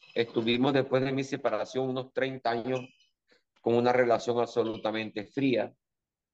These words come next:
Nos reenco-, déjame ver, del ochenta y cinco al dos mil quince, creo que hay veinte,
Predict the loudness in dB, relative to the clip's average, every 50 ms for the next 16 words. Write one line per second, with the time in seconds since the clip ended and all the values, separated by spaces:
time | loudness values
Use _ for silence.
0 | _ _ _ _ _ _ _ _ _ _ _ _ _ _ _ -4 0 0 0 2
1 | 2 2 4 4 4 2 0 -2 0 2 2 2 4 4 4 4 6 4 4 2
2 | 0 -2 -4 -4 -4 -2 -2 -2 -4 -6 -8 -8 -10 -8 -6 -6 -6 -2 0 2
3 | 2 2 2 2 4 4 4 4 4 2 2 2 2 0 -2 -2 -2 -6 -8 -6
4 | -4 -4 -2 -2 -2 -4 -4 -6 -10 -10 -12 _ _ _ -20 -20 -20 _ _ _
5 | _ _ _ _ _ _ _ _ _ -20 -6 0 2 4 4 6 6 4 6 4
6 | 4 0 -2 -4 -4 -6 -12 _